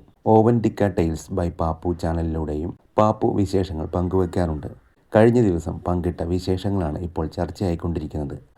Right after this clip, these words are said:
"ആൾക്കാർമാരെ" എന്നാണ് പാപ്പു പൊതുവെ പറയുന്നത്. ആ വിളി ഇപ്പോൾ കേൾക്കുന്നില്ലല്ലോ എന്ന് ചോദിച്ചപ്പോൾ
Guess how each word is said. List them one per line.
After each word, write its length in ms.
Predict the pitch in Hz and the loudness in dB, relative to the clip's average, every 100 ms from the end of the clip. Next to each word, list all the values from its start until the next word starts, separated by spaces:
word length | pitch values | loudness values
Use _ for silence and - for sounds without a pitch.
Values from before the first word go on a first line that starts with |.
| _ | _
"ആൾക്കാർമാരെ" 720 | 101 98 95 107 107 107 107 | 4 4 4 2 4 2 2
എന്നാണ് 400 | 117 90 78 76 | 0 0 -2 -4
പാപ്പു 400 | 78 78 73 76 - | -2 -2 -2 -6 -4
പൊതുവെ 280 | 82 76 73 85 | -4 -4 -4 -2
പറയുന്നത്. 540 | 82 80 76 64 65 - _ | -2 -2 -4 -8 -12 -16 _
ആ 120 | 92 | 2
വിളി 240 | 107 104 90 | 4 2 0
ഇപ്പോൾ 300 | 82 80 73 90 | -2 -4 -6 -2
കേൾക്കുന്നില്ലല്ലോ 680 | 87 87 101 90 78 76 - | -2 0 -2 0 -2 -2 -2
എന്ന് 200 | 90 87 | -2 -2
ചോദിച്ചപ്പോൾ 640 | 80 71 71 - - | -2 -6 -6 -8 -6